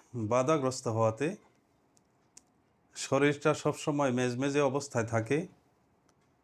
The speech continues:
মাথা মনে হয় হ্যাং হওয়ার মতো থাকে। এই বিষয়গুলি আমরা যখন বুঝি,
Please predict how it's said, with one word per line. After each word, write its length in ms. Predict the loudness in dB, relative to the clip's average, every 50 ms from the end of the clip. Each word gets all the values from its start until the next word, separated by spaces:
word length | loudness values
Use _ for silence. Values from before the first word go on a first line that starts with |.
| _ _ _ _ _ _ _ _ _ -4
মাথা 680 | 0 2 2 2 2 0 2 2 2 4 2 2 -2 -4 -4
মনে 240 | -2 -2 0 0
হয় 200 | 0 0 0 0
হ্যাং 320 | -2 -2 -2 -2 0 -2 -2
হওয়ার 280 | 0 2 2 2 2
মতো 220 | 0 -2 -4 -4 -6
থাকে। 400 | -4 -2 -4 -2 0 -2 -2 -2 -4 _ _ _ _ _ _ _ _ _ _ _ _ _ _ _ _ _ _ _ _ _ _ _ _ _ -4
এই 160 | 2 4 4 4
বিষয়গুলি 540 | 4 4 2 2 2 2 2 2 4 4
আমরা 220 | 4 4 2 2 0
যখন 360 | 2 0 0 0 -2 -2 0
বুঝি, 480 | 2 0 2 4 4 2 2 2 -2